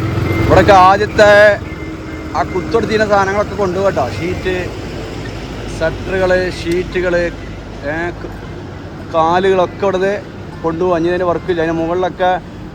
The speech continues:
ഗർഡറിനോട് ഘടിപ്പിച്ച് വെച്ച കമ്പികളൊക്കെ എടുത്ത് മാറ്റിട്ടോ. അവൻ ഇനി കണ്ടില്ല, ആ കമ്പികളൊക്കെ എടുത്ത് ലോറിയിൽ കൊണ്ടുപോകണം. നമ്മൾ ആ ഏരിയയിൽ കണ്ടതുപോലെ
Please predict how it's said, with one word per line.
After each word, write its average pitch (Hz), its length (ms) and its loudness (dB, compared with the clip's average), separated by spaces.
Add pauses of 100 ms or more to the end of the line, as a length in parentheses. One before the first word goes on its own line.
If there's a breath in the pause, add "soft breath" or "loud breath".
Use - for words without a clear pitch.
(160)
ഗർഡറിനോട് 190 640 0
ഘടിപ്പിച്ച് 185 400 -2
വെച്ച 180 160 -4 (160)
കമ്പികളൊക്കെ 175 540 0
എടുത്ത് 185 260 -4
മാറ്റിട്ടോ. 147 380 -2 (760)
അവൻ 135 160 -2
ഇനി 170 140 2
കണ്ടില്ല, 151 240 2
ആ 147 80 0
കമ്പികളൊക്കെ 165 480 -2
എടുത്ത് 165 260 -4
ലോറിയിൽ 165 360 0
കൊണ്ടുപോകണം. 151 440 0
നമ്മൾ 147 140 0 (120)
ആ - 20 4 (160)
ഏരിയയിൽ 165 240 0
കണ്ടതുപോലെ 156 440 2